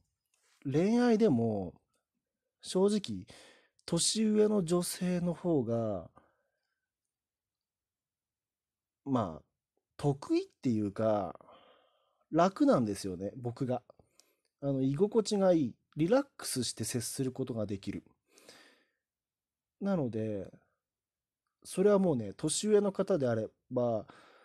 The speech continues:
その容姿関係なく、その、とてもお綺麗であろうが、そうでなかろうが、大体自然体でいけるなっていう自信はあるんですよね。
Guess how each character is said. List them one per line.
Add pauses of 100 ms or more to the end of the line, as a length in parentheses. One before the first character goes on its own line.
(400)
そ
の
容
姿
関
係
な
く、
そ
の、 (2000)
と
て
も
お
綺
麗
で
あ
ろ
う
が、
そ
う
で
な
か
ろ
う
が、 (880)
大
体
自
然
体
で
い
け
る
な
っ (140)
て
い
う
自
信
は
あ
る
ん
で
す
よ
ね。